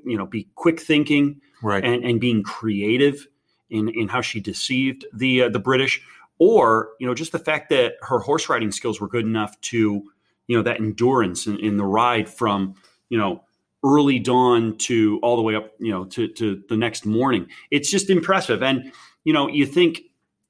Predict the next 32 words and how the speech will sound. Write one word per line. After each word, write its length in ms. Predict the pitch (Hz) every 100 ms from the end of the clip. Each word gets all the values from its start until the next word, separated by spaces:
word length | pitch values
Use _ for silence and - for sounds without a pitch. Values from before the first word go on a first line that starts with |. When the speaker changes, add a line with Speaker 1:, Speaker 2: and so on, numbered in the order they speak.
| _ -
Speaker 1:
it's 160 | 135
one 240 | 127 175 190
thing 140 | 180
to 80 | 135
have 180 | 156 160
that 160 | 156
skill 240 | - 160 147
set. 300 | 160 151 -
It's 120 | 123
another 240 | 127 139
thing 300 | 139 151 143
under 300 | 123 135 147
pressure 460 | 143 - 127 - 147
like 180 | 143 139
Speaker 2:
Mm, 80 | 127
Speaker 1:
that 360 | 143 143 - -
Speaker 2:
yeah. 200 | 107 104 -
Speaker 1:
to 140 | - 127
actually 300 | 135 - 120
be 160 | 123
able 160 | 117 107
to, 340 | - 107 101 -
to 160 | 117
perform, 580 | 110 101 - 120 92 80
Speaker 2:
Yeah. 60 | 113
Speaker 1:
especially 300 | 104 190 196
when 100 | 156
you're 160 | 147
only 140 | 143 123
sixteen 420 | - 120 - 107
years 220 | 95 87
old. 180 | 76